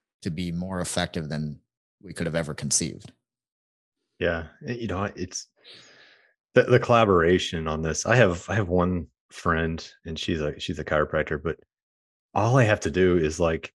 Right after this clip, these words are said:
Speaker 2: pick up the phone and put her number in. And then I look at it and I'm like, "Oh, I got an idea." In fact, so I was, I was driving over to see a, a mutual acquaintance of ours last week,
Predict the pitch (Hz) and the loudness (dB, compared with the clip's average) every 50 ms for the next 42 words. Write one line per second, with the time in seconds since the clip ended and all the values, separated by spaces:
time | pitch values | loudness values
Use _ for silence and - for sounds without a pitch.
0 | _ - 123 123 123 - 110 - - 98 92 92 95 92 85 82 - - 104 95 | _ 0 0 0 2 0 -4 -2 0 0 2 2 2 2 0 -2 -2 -2 -2 0
1 | 85 82 90 95 95 95 98 98 101 98 92 90 85 87 85 82 82 87 90 - | 0 0 0 -2 0 0 0 0 0 -2 -2 -2 -4 -4 -2 -2 0 -2 -2 0
2 | 92 90 87 87 80 85 87 82 85 82 _ _ _ _ _ _ _ _ _ - | 0 0 0 0 -4 -4 -4 -4 -6 -6 _ _ _ _ _ _ _ _ _ -8
3 | 85 82 82 85 82 78 73 73 71 76 76 71 69 69 - _ _ _ _ _ | -4 -2 0 0 0 0 -2 -2 0 0 2 0 0 -2 -6 _ _ _ _ _
4 | _ _ _ _ _ _ _ - 101 - - 113 104 98 92 - 113 101 92 92 | _ _ _ _ _ _ _ -6 -4 4 4 4 4 4 4 4 6 6 6 6
5 | - - _ - - 101 98 95 95 117 117 113 101 95 101 101 98 92 90 85 | 2 -2 _ -2 0 2 2 4 4 6 6 6 6 4 4 4 6 6 4 2
6 | 78 - - - 90 87 85 87 - - - - 98 92 85 - - 87 87 90 | 0 -4 -4 -2 -2 0 0 -2 -4 -8 -4 0 4 4 4 4 2 0 2 2
7 | 92 - - 92 87 85 80 - - 92 90 87 85 80 - - 82 78 80 80 | 0 0 0 -2 0 0 -2 2 2 2 2 2 -2 -6 -6 -6 -6 -4 0 0
8 | 80 82 78 - - 82 80 76 - - - 85 85 82 80 - | 0 0 0 -2 -2 -2 -2 -2 -4 -2 0 0 0 0 -2 -6